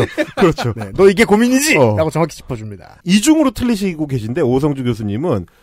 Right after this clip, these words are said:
Speaker 1: 트래픽 잼이 발생할 때는 차선을 자꾸 바꾸면 안 되는데,
Speaker 2: 음.
Speaker 1: 그게, 어, 사회에서는 맞는 행동 패턴이라고 오진단을 합니다.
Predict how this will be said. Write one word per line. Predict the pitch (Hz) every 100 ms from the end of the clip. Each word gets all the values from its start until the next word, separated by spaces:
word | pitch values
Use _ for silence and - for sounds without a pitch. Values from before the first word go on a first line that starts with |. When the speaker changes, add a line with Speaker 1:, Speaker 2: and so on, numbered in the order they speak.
| _ _
Speaker 1:
트래픽 | - 277 311 -
잼이 | 262 247 233
발생할 | 185 151 165 185 160
때는 | 175 196
차선을 | - 262 247
자꾸 | 160 -
바꾸면 | 147 110 - 175 -
안 | 117 147
되는데, | 165 139 104 113 113 80
Speaker 2:
음. | 90 67 _
Speaker 1:
그게, | 147 135 226 254 - _ _ -
어, | - -
사회에서는 | - - 302 339 311 277 262
맞는 | 147 107 170 254 254
행동 | 254 247
패턴이라고 | 240 233 - 196 180 190 262 -
오진단을 | - 190 233 262 214 156
합니다. | 127 101 85 78